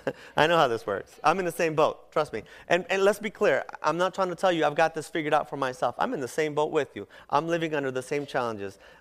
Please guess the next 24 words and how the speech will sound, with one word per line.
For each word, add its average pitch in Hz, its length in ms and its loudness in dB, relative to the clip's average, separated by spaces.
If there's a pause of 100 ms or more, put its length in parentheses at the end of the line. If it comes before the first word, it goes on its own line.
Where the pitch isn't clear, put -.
I 175 400 2
am 143 160 -2
being 156 280 -2
challenged 156 440 0
by 143 160 6
God 143 240 2
himself 135 480 -2 (320)
to 147 100 -4
pay 131 180 -4
tithe. 113 380 -2 (240)
But 165 160 2
God 262 220 2
says 226 120 -2
something 190 280 -2
interesting 170 400 -6
here. 139 180 0
He 139 80 -2
says, 143 340 0
"Tithes 233 440 0
and 175 180 -4
offerings." 131 480 -2 (200)
What 208 140 2
is 214 160 0
offering? 143 420 0